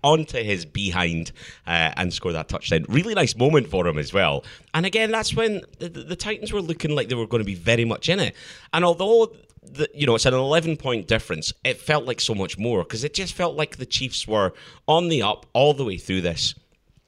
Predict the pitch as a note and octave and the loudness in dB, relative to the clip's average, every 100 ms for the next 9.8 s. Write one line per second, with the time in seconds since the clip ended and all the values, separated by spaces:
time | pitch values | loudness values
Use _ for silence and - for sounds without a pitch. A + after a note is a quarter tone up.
0 | - - G2+ G2 G2 F2+ - - - _ | -20 -4 0 2 2 -2 -6 -20 -20 _
1 | - B2 - A#2+ D#3+ - F3 E3+ D3+ A#2 | -2 -2 -2 -2 -2 -2 -2 0 -2 -2
2 | G3+ G#3+ F3 E3+ - D3+ D3+ C#3+ F3 F3+ | -2 -4 -4 -6 -6 -6 -2 -2 -2 -6
3 | _ _ - C3 F2 E2 C3 C#3+ E3 D#3 | _ _ -4 0 0 0 -2 -2 -4 -4
4 | - - D#3+ D#3+ - - C#3 - C3 - | -6 -6 -4 -4 -6 -12 -12 -10 -12 -8
5 | F3 - D#3 D3+ - E3+ E3 - D#3 - | -6 -6 -8 -8 -4 -4 -2 2 2 0
6 | _ - - - _ C3 C3+ D3+ D#3 D3+ | _ -20 -20 -20 _ -6 -4 -4 -4 -6
7 | C3 A2+ - A2 C#3+ C3+ A#2+ A#2 C#3+ C3+ | -8 -8 -12 -12 -10 -6 -6 -4 -6 -6
8 | G#2 A2+ - G2 G2+ B2+ F#3 - B2+ C3 | -8 -10 -10 -10 -8 -6 -6 -2 0 0
9 | F2+ D2+ - B2+ A#2 - F2 | -2 -8 -6 -6 -6 -4 -6